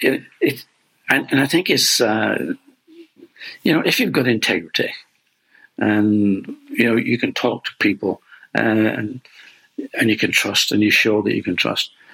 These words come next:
And, and I think that, that, that grows that bond. We were all in the same business together, and it's that bond. So it's, it's really, it's those sort of people you know, and Paul Feynman,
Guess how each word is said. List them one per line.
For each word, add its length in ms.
And, 140
and 180
I 80
think 240
that, 180
that, 300
that 200
grows 400
that 240
bond. 380
We 120
were 160
all 340
in 100
the 80
same 300
business 380
together, 420
and 140
it's 140
that 220
bond. 320
So 160
it's, 340
it's 180
really, 400
it's 300
those 220
sort 180
of 100
people 440
you 100
know, 120
and 240
Paul 180
Feynman, 520